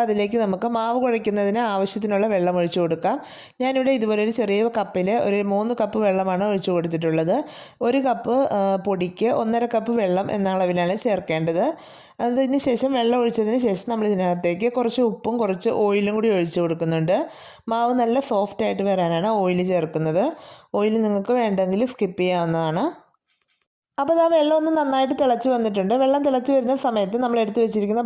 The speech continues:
പൊടി ഇട്ട് കൊടുക്കാവുന്നതാണ്. ഞാനിവിടെ ഒരു കപ്പ് പൊടിയാണ് ഉണ്ടാക്കി കാണിക്കുന്നത്. അപ്പോൾ ഞാനിവിടെ ഒരു കപ്പിൽ എടുത്ത് വെച്ചിരിക്കുന്ന പൊടി ആ തിളച്ച വെള്ളത്തിലേക്ക് ഇട്ട് കൊടുത്തിട്ടുണ്ട്. വെള്ളം നന്നായിട്ട് തിളച്ച് വന്നതിന് ശേഷം മാത്രമേ നമ്മൾ പൊടി ഇട്ട് കൊടുക്കാവുള്ളൂ. എങ്കിലേ നമുക്ക് നല്ല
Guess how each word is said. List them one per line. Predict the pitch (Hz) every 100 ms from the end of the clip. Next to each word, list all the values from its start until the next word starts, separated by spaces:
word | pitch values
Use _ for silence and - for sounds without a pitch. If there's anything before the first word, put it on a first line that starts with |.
| 226
പൊടി | 208 214
ഇട്ട് | 196
കൊടുക്കാവുന്നതാണ്. | 196 185 185 180 175 170 185 226
ഞാനിവിടെ | 247 254 254 247
ഒരു | 226 233
കപ്പ് | 240 247 240
പൊടിയാണ് | 214 196 185 220
ഉണ്ടാക്കി | 202 185 185 190
കാണിക്കുന്നത്. | 180 170 165 165 190 320 - - -
അപ്പോൾ | - 226
ഞാനിവിടെ | 226 208 220
ഒരു | 214 214
കപ്പിൽ | 202 202 233
എടുത്ത് | 190 202
വെച്ചിരിക്കുന്ന | 196 196 190 190 202
പൊടി | 190 190 196
ആ | 202
തിളച്ച | 185 175 214
വെള്ളത്തിലേക്ക് | 202 175 180 185 226
ഇട്ട് | 220 220
കൊടുത്തിട്ടുണ്ട്. | 196 180 170 165 165 254 339 - _ _ _ _ _ _ _ 247
വെള്ളം | 277 302 330 349
നന്നായിട്ട് | 311 320 330 320 320
തിളച്ച് | 285 277 311
വന്നതിന് | 285 277 294 302
ശേഷം | 247 277 277
മാത്രമേ | 240 214 233 262
നമ്മൾ | 247 254
പൊടി | 254 233
ഇട്ട് | 208 208
കൊടുക്കാവുള്ളൂ. | 185 185 180 190 233
എങ്കിലേ | 214 214 233
നമുക്ക് | 220 208 220
നല്ല | 220